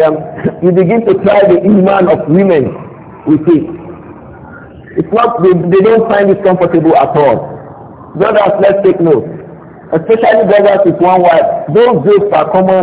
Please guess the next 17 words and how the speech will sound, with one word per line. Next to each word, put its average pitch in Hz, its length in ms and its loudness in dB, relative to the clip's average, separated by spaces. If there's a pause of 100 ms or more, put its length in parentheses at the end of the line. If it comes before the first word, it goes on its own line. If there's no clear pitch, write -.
amongst 156 400 -2
them. 135 380 -4 (540)
Saying 190 280 2
you 170 80 4
have 175 240 2
one 170 160 2
wife, 165 320 0
which 190 240 0
day 180 80 4
are - 100 4
you 165 120 4
going 165 180 0
to 135 80 -2
marry 151 240 2
the 143 100 -4
second 170 220 -2
one? 196 160 -4